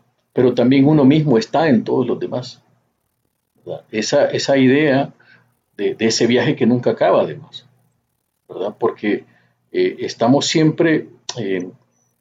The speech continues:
yendo hacia adelante para ver desde allá cómo nos, cómo nos presentamos y cómo nos vemos ahora. Estamos siempre yendo hacia adelante, eh,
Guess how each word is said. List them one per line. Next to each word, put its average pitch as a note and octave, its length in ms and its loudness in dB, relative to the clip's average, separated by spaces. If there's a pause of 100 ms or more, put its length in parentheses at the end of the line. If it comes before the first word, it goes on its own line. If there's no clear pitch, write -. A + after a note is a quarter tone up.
(240)
yendo C3+ 580 2 (140)
hacia G2+ 360 -4
adelante C#3 680 -2 (540)
para G#2+ 180 2
ver A2+ 220 0 (640)
desde A2+ 240 0
allá A2 240 0
cómo D3 240 2
nos, - 360 -2 (360)
cómo A#3 220 2
nos - 160 -2
presentamos B2+ 600 -2
y A2 60 -8
cómo A#2+ 180 -4
nos B2 100 2
vemos C3 300 -2
ahora. B2+ 360 -4 (580)
Estamos B2+ 400 0
siempre C3+ 340 2
yendo C3+ 260 4
hacia B2 180 0
adelante, C3 640 0 (600)
eh, G2 480 -2